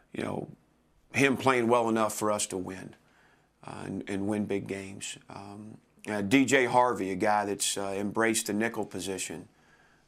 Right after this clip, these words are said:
a corner that, uh, really has a knack for finding the football.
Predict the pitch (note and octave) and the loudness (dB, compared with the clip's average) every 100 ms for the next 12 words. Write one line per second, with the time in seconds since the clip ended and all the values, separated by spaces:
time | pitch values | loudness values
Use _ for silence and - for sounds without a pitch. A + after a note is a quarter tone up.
0 | _ - F#2 - B2 A#2+ A2 G2+ F#2+ F#2+ | _ -14 -10 -6 -2 -2 -2 -2 -4 -8
1 | F2+ - G#2 G2 F#2 F2 F#2 G#2 _ _ | -12 -8 -6 -4 -6 -8 -12 -18 _ _
2 | _ _ - _ _ _ - G2+ C3 C#3 | _ _ -20 _ _ _ -8 0 4 4
3 | A#2 G#2+ - A2 G#2 G#2+ A2 G#2+ G#2+ G2+ | 4 0 -4 0 0 0 0 0 -2 -6
4 | G2 G#2 G#2 G2+ F#2+ - F#2 - - - | -2 -2 0 -4 -8 -8 -8 -8 -12 -12